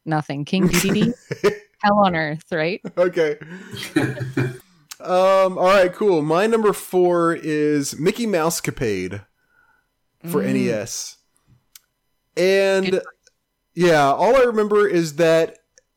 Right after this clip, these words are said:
Speaker 2: you are Mickey and Minnie, like, you basically play as both of them. I, if I remember correctly, Min-, Minnie just follows you and does the exact same, like, moves that you do. And you're just, so, I mean, it's just you going around. I, th-, I think you're on a boat most of the time,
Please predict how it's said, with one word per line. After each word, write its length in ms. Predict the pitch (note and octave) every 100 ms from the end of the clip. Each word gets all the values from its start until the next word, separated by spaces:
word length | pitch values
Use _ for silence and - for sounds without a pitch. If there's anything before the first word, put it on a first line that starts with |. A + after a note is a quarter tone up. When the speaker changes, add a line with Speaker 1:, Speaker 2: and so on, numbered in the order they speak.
| _ _ _ _ _ _ _ _
Speaker 2:
you 360 | F3+ F3+ F#3+
are 120 | F3 E3+
Mickey 480 | F3+ F#3 G3+ G3
and 200 | F3+ D3+
Minnie, 480 | D3+ E3+ F#3 F3+ F3+ - - -
like, 220 | D3+ D3
you 80 | E3+
basically 380 | D#3+ A#3+ G3+ F#3
play 240 | G3+ E3+
as 80 | C3+
both 200 | C3 C3+
of 100 | B2+
them. 180 | B2 B2+
I, 40 |
if 380 | B2+ D#3 D3 E3
I 40 |
remember 260 | A#3 F3+ D#3+
correctly, 240 | D#3+ D#3
Min-, 300 | D3+ D#3+ F3
Minnie 220 | D#3 F#3+ F3
just 220 | C#3 -
follows 380 | D3+ C#3+ C3+ C3
you 100 | C3
and 100 | B2
does 220 | C3 A#2+
the 100 | B2
exact 360 | G#2+ B2 A2+
same, 400 | - B2+ A2+ A2 G#2+
like, 260 | A2 -
moves 380 | A2+ B2 A#2+ A2+
that 220 | A2+ -
you 80 | B2
do. 320 | G#2+ G2 G2+ _ _ _ _ _ _ _ _
And 560 | E3 E3+ D#3+ D#3+ D#3+ - _ _ _ _ _ _ _ -
you're 140 | F#3+ G3+
just, 220 | G#3 -
so, 60 |
I 240 | D#4+ D#4+ C#4
mean, 160 | C4
it's 100 | C4
just 160 | C4 A3
you 80 | B3
going 240 | A#3+ A#3
around. 240 | G3+ G3 F#3
I, 80 |
th-, 140 | F3 -
I 60 |
think 160 | E3 G#3+
you're 100 | A3
on 60 | F3+
a 60 |
boat 300 | A2+ A#2 D3
most 260 | E3+ E3+ F3
of 60 |
the 80 | E3
time, 500 | E3+ F3 F3 F3 F3